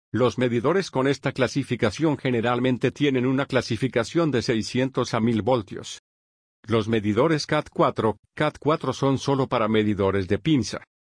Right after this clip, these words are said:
Si un medidor de pinza también tiene cables de medidor para mediciones de voltaje, esa parte del medidor está clasificada como cat tres. Nota: utilice siempre el medidor de clasificación cat más alta,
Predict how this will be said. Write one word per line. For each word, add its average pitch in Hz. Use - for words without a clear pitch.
Si -
un 190
medidor 131
de 107
pinza 147
también 117
tiene 135
cables 127
de 123
medidor 113
para 113
mediciones 110
de 107
voltaje, 101
esa 120
parte 160
del 113
medidor 113
está 143
clasificada 131
como 104
cat 113
tres. 110
Nota: 117
utilice 139
siempre 156
el 110
medidor 110
de 110
clasificación 123
cat 127
más 120
alta, 117